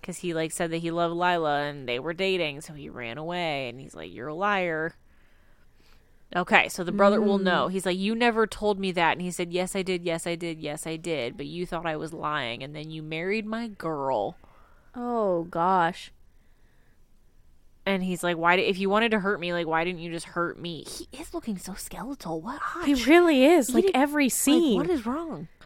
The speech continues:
Speaker 1: Uh.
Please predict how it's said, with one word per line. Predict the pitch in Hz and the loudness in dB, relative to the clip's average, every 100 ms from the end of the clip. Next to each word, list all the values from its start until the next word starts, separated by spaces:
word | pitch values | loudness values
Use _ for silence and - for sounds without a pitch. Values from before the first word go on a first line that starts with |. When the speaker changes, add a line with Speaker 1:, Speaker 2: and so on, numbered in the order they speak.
| - - - - - - - - - - - _ _ - - - - - - | -20 -20 -20 -20 -20 -20 -20 -20 -20 -20 -20 _ _ -20 -20 -20 -16 -10 2
Speaker 1:
Uh. | 190 185 180 175 175 175 170 | 6 8 6 6 4 2 0